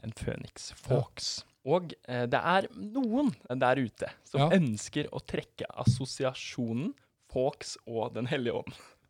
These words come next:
Speaker 2: OK.
Speaker 1: Ja.
Speaker 2: OK.
Speaker 1: Eh,
Speaker 2: Ja.
Speaker 1: og, eh, det som er spesielt er at etter at Dumbledore dør,
Speaker 2: Mm.
Speaker 1: så beskriver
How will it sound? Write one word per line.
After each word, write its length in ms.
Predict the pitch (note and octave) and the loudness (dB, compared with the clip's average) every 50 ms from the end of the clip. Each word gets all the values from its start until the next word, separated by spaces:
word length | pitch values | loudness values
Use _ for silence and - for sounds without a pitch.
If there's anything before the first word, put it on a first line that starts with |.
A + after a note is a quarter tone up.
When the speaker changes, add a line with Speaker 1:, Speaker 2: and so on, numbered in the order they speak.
| _ - - - - - - | _ -10 -6 -4 -4 -2 -4
Speaker 2:
OK. 220 | - - - - - - D#3 F3+ G#3 | -4 -8 -6 -4 -4 -4 -4 -4 -4
Speaker 1:
Ja. 480 | G#3+ A#3+ - A#2 A#2+ C#3 G3 - A2+ - | -2 0 2 4 4 4 4 2 0 -2
Speaker 2:
OK. 340 | - A#2+ B2+ - - - E3 | -2 -2 -4 -4 -4 -2 0
Speaker 1:
Eh, 1120 | F#3+ G3+ G#3+ A3 G3+ F3+ D#3 C3+ C3 B2 C#3 C#3 B2+ A#2+ A#2 A2 A2 A2 G#2+ G#2 G#2 F#2+ - | 0 0 0 -2 -2 -2 -2 -2 -4 -4 -6 -6 -6 -4 -4 -2 -2 -2 -2 -2 -2 0 2
Speaker 2:
Ja. 200 | A2+ B2+ E3+ F3 - - _ _ _ - - _ - | 4 4 4 2 -2 -10 _ _ _ -20 -20 _ 0
Speaker 1:
og, 240 | B2 D3+ F#3+ F3 - - | 2 2 2 2 -2 -6
eh, 140 | - D3+ D#3 | -4 -4 -2
det 120 | C#3+ D3 | 0 -2
som 140 | C#3 - F3 | 0 2 0
er 40 | E3+ | 0
spesielt 420 | - - E3 D3+ - F#3+ G#3 - | 2 0 -2 0 2 0 2 4
er 100 | E3+ D3+ | 4 6
at 160 | D3+ E3 - - | 6 4 2 -2
etter 180 | - E3 - D3 | -4 -2 0 0
at 80 | D#3 - | 2 2
Dumbledore 720 | B2+ A2+ G#2+ G#2+ C3+ B2 B2 C3 D3 D3 D#3 E3+ E3 - - _ - B2 A#2+ _ | 2 2 2 0 -2 -2 -2 0 2 4 4 4 2 0 -6 _ -20 -20 -6 _
dør, 280 | - F3 - D#4+ D4 - - _ _ _ _ _ _ C#3 | 2 2 2 2 -2 -6 -12 _ _ _ _ _ _ -10
Speaker 2:
Mm. 140 | B2 G#2+ G#2+ | -10 -10 -8
Speaker 1:
så 100 | - D3 | -8 -6
beskriver 760 | D3+ F#3 - - - - C3 A#2+ A#2 A#2 B2 C#3 D3+ D#3+ - | -6 -6 -6 -6 -6 -4 -2 -2 -2 -2 0 0 0 -2 -2